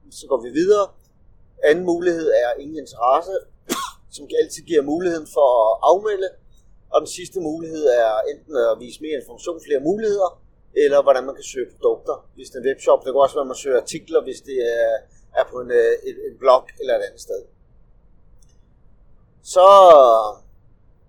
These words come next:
alle de her ting, de skal bindes op i noget A I, altså noget, øh, intelligens.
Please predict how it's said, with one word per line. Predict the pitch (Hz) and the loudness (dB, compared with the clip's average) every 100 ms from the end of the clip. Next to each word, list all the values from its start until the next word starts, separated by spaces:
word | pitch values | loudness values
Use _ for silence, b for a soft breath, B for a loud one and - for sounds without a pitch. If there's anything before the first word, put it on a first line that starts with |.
| - 165 | 2 2
alle | 170 | 2
de | 190 | -2
her | 156 | -4
ting, | 180 160 | -8 -10
de | - | -8
skal | 185 165 | -4 -2
bindes | 147 123 | -4 -2
op | 143 147 - 147 | 0 0 -2 -14
i | 143 131 127 123 | -12 -12 -12 -6
noget | 123 | -6
A | 127 127 135 110 120 | -4 0 2 2 0
I, | 123 - | -2 -8
altså | 120 123 | -10 -8
noget, | 120 117 117 113 113 117 110 101 - - | -4 -2 0 -2 -4 -4 -6 -8 -12 -12
øh, | - - | -12 -16
intelligens. | - 139 135 143 | -10 -8 -6 -8